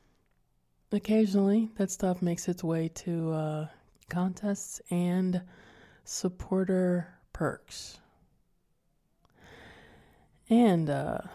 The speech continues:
if you're interested in helping to support, but a, uh, commitment to a monthly pledge is just not your style,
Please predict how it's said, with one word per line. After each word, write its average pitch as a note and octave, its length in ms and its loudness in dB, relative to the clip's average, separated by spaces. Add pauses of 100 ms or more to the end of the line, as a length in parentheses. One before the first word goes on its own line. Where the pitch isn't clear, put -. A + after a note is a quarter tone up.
(120)
if F#3 260 -2
you're D#3+ 440 0 (580)
interested G#3+ 720 0 (380)
in F#3+ 140 2
helping F3+ 320 0
to F3+ 60 2
support, F#3+ 600 -4
but E3 400 -4
a, D#3 320 -2
uh, C#3 260 -4 (280)
commitment F3+ 480 -2
to F3+ 100 -2
a F3 60 0
monthly E3+ 360 -2
pledge F3 540 -6
is D3+ 260 -4
just - 440 -8 (640)
not G#3 440 2
your E3+ 540 0
style, F3+ 920 -4